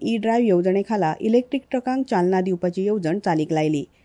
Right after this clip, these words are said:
देशाक निव्वळ उर्जेचे दिकेन व्हरप आनी टिकाऊ माल येरादारीत मजत करप हो ह्या येवजणेचो हेत आसा.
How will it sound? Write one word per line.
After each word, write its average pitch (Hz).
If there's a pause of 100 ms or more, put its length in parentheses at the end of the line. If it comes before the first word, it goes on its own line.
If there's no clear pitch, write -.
(320)
देशाक 302
निव्वळ 247
उर्जेचे 220
दिकेन 220
व्हरप 214
आनी 208
टिकाऊ 247
माल 240
येरादारीत 214
मजत 175
करप 170 (140)
हो 208
ह्या 208
येवजणेचो 180
हेत 180
आसा. 160